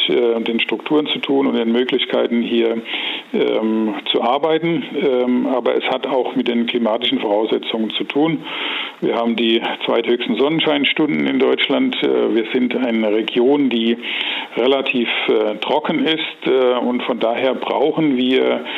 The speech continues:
auch, ähm, interessante Einsaaten in den Weinbergen und, äh,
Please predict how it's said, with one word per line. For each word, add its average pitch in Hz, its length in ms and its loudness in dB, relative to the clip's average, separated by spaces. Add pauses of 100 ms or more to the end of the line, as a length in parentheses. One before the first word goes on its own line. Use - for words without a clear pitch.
(200)
auch, 117 560 -2
ähm, 123 840 0 (240)
interessante 127 1040 0 (100)
Einsaaten 120 640 0
in 117 140 -2
den 113 220 0
Weinbergen 135 720 0
und, 117 360 -2
äh, 120 240 2